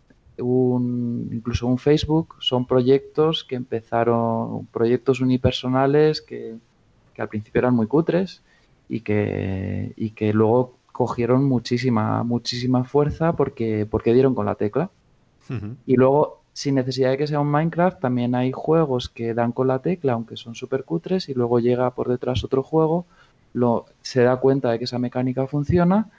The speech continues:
Speaker 1: eh, lo mejora y ese es el que funciona. Y, y yo creo que eso ha funcionado incluso con, con Beat Saber y con, y con otros juegos que se han apoyado en otros juegos muy, muy parecidos.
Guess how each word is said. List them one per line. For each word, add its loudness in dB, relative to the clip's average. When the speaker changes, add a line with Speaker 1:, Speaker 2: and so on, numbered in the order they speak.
Speaker 1:
eh, 4
lo 4
mejora 2
y 2
ese -2
es -8
el -10
que -8
funciona. -2
Y, -8
y -6
yo 0
creo 0
que 0
eso -2
ha -2
funcionado 2
incluso -2
con, -4
con -2
Beat 0
Saber 0
y 0
con, 0
y -6
con 0
otros 0
juegos 2
que -4
se -4
han -2
apoyado 2
en 4
otros -2
juegos -2
muy, -2
muy 2
parecidos. -4